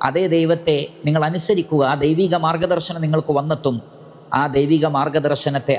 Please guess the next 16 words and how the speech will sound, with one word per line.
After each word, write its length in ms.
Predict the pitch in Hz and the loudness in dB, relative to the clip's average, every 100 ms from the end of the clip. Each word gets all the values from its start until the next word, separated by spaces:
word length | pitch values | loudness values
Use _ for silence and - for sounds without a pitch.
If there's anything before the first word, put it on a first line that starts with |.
| 135 | 0
അനുസരിച്ചുകൊണ്ട് 680 | 139 143 160 156 139 139 131 | -2 0 0 0 0 0 2
ദൈവത്തിന് 480 | 123 139 147 156 143 120 | 2 2 0 -2 -4 0
കീഴൊതുങ്ങി 420 | 139 156 143 139 | 2 2 2 -4
ജീവിക്കുന്നതിൻ്റെ 800 | 113 131 139 - 135 123 123 117 110 - - - - - - - - - | 0 0 0 -2 0 0 2 0 -2 -8 -20 -20 -20 -20 -20 -20 -20 -2
പേരാണ് 380 | 135 143 143 131 127 | 0 2 0 -4 -6
ഇസ്ലാം. 360 | - - 143 127 117 123 | -6 -2 0 -2 -6 -2
അങ്ങനെ 240 | 131 143 117 | 0 0 2
ജീവിക്കുന്ന 380 | 139 151 139 127 | 0 0 -2 -2
ആളുകളുടെ 480 | 123 131 131 120 117 | 0 -2 -2 -2 0
പേരാണ് 300 | 117 117 117 | 0 0 -2
മുസ്ലിം. 420 | 110 104 - 107 87 - | -4 -6 -4 -4 -4 -4
ആ 80 | 170 | -2
നിലക്ക് 320 | 202 185 - | 0 -2 -2
പ്രപഞ്ച 420 | 160 147 170 175 185 - - | -4 -2 -2 0 -2 -2 -10
സ്രഷ്ടാവിന് 640 | - 131 - 160 160 156 - | -6 -4 -2 -2 -2 -6 -2
കീഴൊതുങ്ങിക്കൊണ്ട് 760 | 147 165 147 147 139 139 131 | 2 2 2 -2 -2 0 0